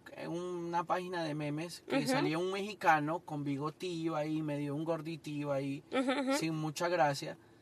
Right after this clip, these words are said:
Speaker 1: con una gringa rubia, guapa, muy guapa la muchacha.
Speaker 2: Oh, sí, sí, yo vi el meme, el del,
Speaker 1: Sí.
Speaker 2: el del partido de fútbol.
Speaker 1: El del partido de fútbol. Entonces,
Speaker 2: Bueno, a mi
Speaker 1: algo
Speaker 2: muchacho
Speaker 1: le
Speaker 2: me
Speaker 1: vio
Speaker 2: pareció lindo.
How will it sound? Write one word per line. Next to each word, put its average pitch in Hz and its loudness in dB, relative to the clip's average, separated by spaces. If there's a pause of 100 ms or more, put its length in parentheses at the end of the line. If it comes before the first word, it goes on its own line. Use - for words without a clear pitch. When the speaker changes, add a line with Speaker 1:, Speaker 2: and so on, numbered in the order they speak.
(320)
Speaker 1:
con 165 4
una 202 6
gringa 190 4
rubia, 180 6
guapa, 165 10
muy 180 -2
guapa 180 8
la 131 2
muchacha. 135 0 (100)
Speaker 2:
Oh, 311 12
sí, 254 8
sí, 262 6
yo 226 10
vi 233 12
el 233 12
meme, 240 10
el 226 10
del, 233 12
Speaker 1:
Sí. 226 10
Speaker 2:
el 240 10
del 240 12
partido 247 12
de 247 10
fútbol. 262 8
Speaker 1:
El 175 10
del 175 6
partido 160 4
de 156 0
fútbol. 180 -2
Entonces, 180 -2
Speaker 2:
Bueno, 220 10
a - 8
mi 214 10
Speaker 1:
algo 254 12
Speaker 2:
muchacho 320 12
Speaker 1:
le - 10
Speaker 2:
me 359 12
Speaker 1:
vio - 10
Speaker 2:
pareció 392 12
lindo. 202 8